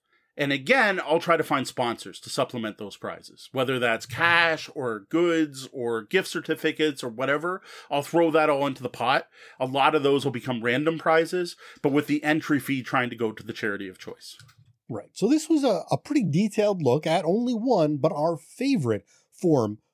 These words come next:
Speaker 2: of board game tournament. Now, in the, in the chat room, we got a couple of quick little comments to point. You know, one thing is really stay off the phone.
Speaker 1: Yes.
Speaker 2: Uh, this is a, again, time is important. And if, if it's a friendly group, you can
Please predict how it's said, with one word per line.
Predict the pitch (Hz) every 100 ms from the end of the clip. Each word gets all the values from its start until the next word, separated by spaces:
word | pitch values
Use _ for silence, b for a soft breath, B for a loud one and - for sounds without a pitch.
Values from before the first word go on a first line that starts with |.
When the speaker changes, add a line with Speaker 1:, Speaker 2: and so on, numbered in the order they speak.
| _
Speaker 2:
of | - 117
board | 107 117 104
game | 107 98
tournament. | 92 135 117 85 80 -
Now, | 113 113
in | 120 139
the, | 151 139 143 156
in | 147
the |
chat | 127 156 180
room, | 147 143
we |
got | 143 127
a |
couple | - 214
of | 156
quick | - -
little | 151 135 120 B B
comments | - 156 143 131
to | 131
point. | 127 139 139
You | 135
know, | 135
one | 135 233
thing | 233 220
is | 165 123
really | 135 196 170 135
stay | 113 - 151
off | 139 127 123
the | 123
phone. | - 110 90 _ _
Speaker 1:
Yes. | 123 120 - -
Speaker 2:
Uh, | 107 107 101
this | 131 131
is | 143 127
a, | 131
again, | - 120 101 -
time | - 151 151 151
is | 151 139 135
important. | 151 - 202 123 127 -
And | 165 156
if, | 185 190
if | 156 139
it's | -
a | 120 117 _
friendly | - 139 208
group, | 185 254 202 151
you | 147
can | 156